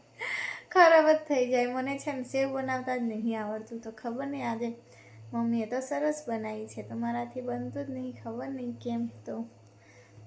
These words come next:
શીખવું પડશે મારે બરોબર. તો કોઈ વાર એવું થાય કે વધારે બફાઈ જાય, કોઈ વાર એવું થાય કે કાચી રહી જાય. પણ આજે,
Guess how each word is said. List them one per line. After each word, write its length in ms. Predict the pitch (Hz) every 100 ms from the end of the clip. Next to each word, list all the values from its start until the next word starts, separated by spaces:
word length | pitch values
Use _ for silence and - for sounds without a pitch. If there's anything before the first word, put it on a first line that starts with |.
| -
શીખવું 400 | 302 294 - 339
પડશે 380 | 294 220 233 247
મારે 360 | 233 220 220 220
બરોબર. 600 | 214 226 233 233 262 262
તો 320 | 262 269 269
કોઈ 220 | 285 302
વાર 220 | 311 311
એવું 200 | 320 330
થાય 420 | 330 370 330 254
કે 420 | 247 - 262 262 - - - - 277
વધારે 320 | 302 311 277
બફાઈ 380 | 240 214 220 208
જાય, 140 | 214
કોઈ 220 | 220 254
વાર 200 | 269 277
એવું 180 | 285 294
થાય 220 | 294 277
કે 200 | 269 262
કાચી 380 | 262 269 262 254
રહી 200 | 220 208
જાય. 180 | 220 220
પણ 220 | 214 220
આજે, 340 | 220 220 254